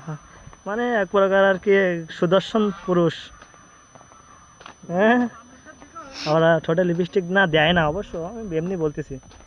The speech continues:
সুন্দর। বন্ধু, তোমার নাম কি?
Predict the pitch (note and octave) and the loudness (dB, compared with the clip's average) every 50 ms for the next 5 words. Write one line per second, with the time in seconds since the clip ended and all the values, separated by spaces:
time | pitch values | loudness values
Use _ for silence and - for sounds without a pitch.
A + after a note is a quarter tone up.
0 | - - - - - _ - - - - - - - D#3 E3 D#3 C#3+ B2+ - - | -20 -20 -20 -20 -20 _ -20 -20 -20 -20 -20 -8 -6 -6 -4 -4 -6 -8 -10 -14
1 | - - - - - A#3+ B3+ C4 - C4 - - - - - - - - - - | -18 -20 -20 -20 -20 -20 -20 -20 -20 -20 -20 -20 -20 -20 -20 -20 -20 -20 -20 -20
2 | - - - - - - - - - - - - - - - - D#3 E3+ E3 D3+ | -20 -20 -20 -20 -20 -20 -20 -20 -20 -20 -20 -20 -20 -20 -10 -6 -4 -2 -2 -2
3 | C3 A#2 - - - - - - - - - - - - - E3 E3+ E3 D#3 D#3 | -4 -4 -8 -14 -18 -18 -18 -18 -18 -18 -18 -18 -14 -8 -4 -4 -2 0 0 -2
4 | E3+ F3 E3 C#3+ B2 A2+ | -2 -2 -4 -8 -10 -10